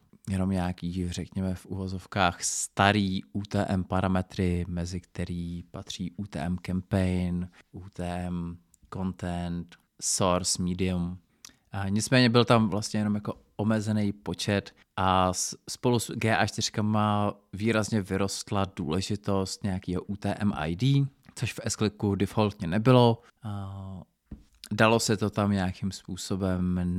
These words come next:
nacpat, pokud jste si vyhodili nějaký jiný parametr. Každopádně S-Click to v tuhle chvíli jako v-, konečně výrazně rozšířil, a takže už by tam měl být snad defaultně ten U T M I D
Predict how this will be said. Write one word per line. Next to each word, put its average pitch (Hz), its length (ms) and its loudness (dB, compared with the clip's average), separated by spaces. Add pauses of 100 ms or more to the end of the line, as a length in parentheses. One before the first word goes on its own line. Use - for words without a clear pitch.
(120)
nacpat, 90 640 0 (100)
pokud 90 300 -6
jste 90 460 0 (140)
si - 220 -2
vyhodili 90 640 -2 (100)
nějaký 87 540 -2
jiný 87 220 0
parametr. 123 640 0 (540)
Každopádně 98 960 2 (100)
S-Click 101 440 -2
to 95 160 -4
v - 120 -14
tuhle 95 240 0
chvíli 92 400 -4
jako 87 300 -6
v-, - 160 -20 (440)
konečně 95 520 -2
výrazně 95 600 0
rozšířil, 101 840 2 (360)
a 90 280 -4
takže 85 440 -8 (180)
už 98 60 -2
by 92 120 -4
tam 90 160 2
měl 90 200 0
být 87 200 0
snad - 340 -6 (100)
defaultně 92 600 -2
ten 80 300 -6
U 101 80 -6
T 90 220 -2
M 85 200 -2
I 113 180 4
D 104 340 2